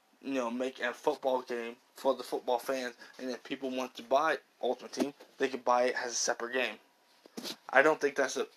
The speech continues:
a too terrible idea. Um, I would like some improvements, you know, better improvements to the, to, to the game. That's why a lot of people are boycotting this year's game.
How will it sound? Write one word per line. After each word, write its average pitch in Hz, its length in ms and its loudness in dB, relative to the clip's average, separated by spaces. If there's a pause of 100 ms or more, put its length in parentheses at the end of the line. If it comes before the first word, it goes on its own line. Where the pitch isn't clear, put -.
(180)
a 120 200 -4
too 139 220 -2
terrible 127 380 4
idea. 123 500 2 (540)
Um, 117 360 0 (1700)
I 143 100 8
would 147 160 4
like 127 240 4
some 131 200 -2
improvements, 127 800 -4
you 139 80 -8
know, 120 460 -4
better 123 280 2
improvements 120 580 -4
to 143 280 0
the, 131 300 -6 (600)
to, 127 140 -4 (120)
to 139 140 2
the 123 100 -2
game. 123 400 -2 (640)
That's 131 180 0
why 139 180 10
a 123 60 8
lot 120 240 6
of 127 60 0
people 127 400 0
are 113 100 2
boycotting 120 580 0
this 113 200 -8
year's 113 200 -4
game. 131 360 -2